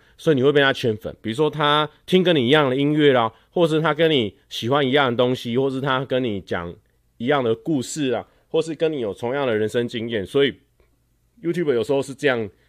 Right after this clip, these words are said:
在吸引你。所以我在想哦，喜欢听我们直播的这些观众哦，或许呢，就是呢，觉得说这个落赛的感觉跟你平常的生活经验可能有点雷同哦，你就会变成说，诶，你在入坑的时候呢，比较没有门槛，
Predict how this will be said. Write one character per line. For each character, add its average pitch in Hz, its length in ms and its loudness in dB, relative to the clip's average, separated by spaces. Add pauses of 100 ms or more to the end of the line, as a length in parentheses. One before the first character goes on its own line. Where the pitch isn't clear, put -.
在 156 160 2
吸 135 200 -2
引 123 100 0
你。 87 160 -4 (200)
所 - 140 6
以 220 40 10
我 160 80 8
在 208 100 6
想 110 260 2
哦， 92 180 -4 (300)
喜 - 200 -2
欢 208 100 4
听 214 120 6
我 190 60 8
们 131 140 2
直 139 160 -2
播 151 200 2
的 123 300 4
这 143 140 0
些 139 140 4
观 123 220 2
众 123 160 2
哦， 98 100 -2 (200)
或 214 200 8
许 127 160 0
呢， 117 180 -2 (220)
就 208 160 6
是 185 160 2
呢， 139 400 2
觉 151 160 2
得 156 80 6
说 156 180 4
这 175 80 -2
个 165 80 4
落 165 180 6
赛 165 140 4
的 135 80 8
感 95 240 0
觉 92 200 -4
跟 180 140 2
你 160 80 4
平 135 160 0
常 127 140 0
的 117 60 0
生 147 180 4
活 120 100 6
经 135 160 0
验 131 100 2
可 - 120 -4
能 107 100 0
有 120 140 4
点 139 120 6
雷 98 140 0
同 85 240 -6 (180)
哦， 98 180 -4
你 98 80 -2
就 135 80 6
会 156 40 4
变 156 180 4
成 139 80 4
说， 143 180 4
诶， 143 200 4 (520)
你 117 60 -6
在 151 100 4
入 185 180 4
坑 170 220 4
的 139 100 6
时 135 140 0
候 151 100 6
呢， 135 160 2
比 117 160 0
较 156 160 4
没 139 80 4
有 131 100 6
门 107 220 0
槛， 92 260 -6